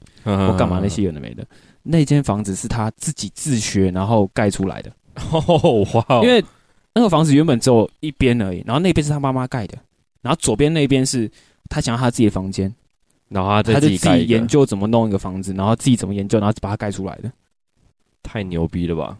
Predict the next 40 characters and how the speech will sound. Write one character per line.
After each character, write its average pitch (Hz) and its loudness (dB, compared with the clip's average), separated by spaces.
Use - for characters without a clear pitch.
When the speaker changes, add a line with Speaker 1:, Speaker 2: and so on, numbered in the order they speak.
Speaker 1:
自 175 -2
己 160 4
买 107 2
材 95 2
料， 110 4
然 95 0
后 104 0
那 110 -2
些 - -
什 262 4
么 214 4
的。 - 6
Speaker 2:
重 180 6
点 226 6
是 - -2
这 208 0
件 208 4
事 190 4
是 175 0
什 165 0
么 113 2
时 123 2
候 135 4
发 131 4
生， 131 2
你 104 -2
知 90 -4
道 95 0
吗？ 87 -6
Speaker 1:
嗯。 92 -2
Speaker 2:
是 - -6
他 - 2
国 127 4
小 117 2
的 101 4
时 101 0
候 107 4
发 107 2
生 95 -2
的。 87 -6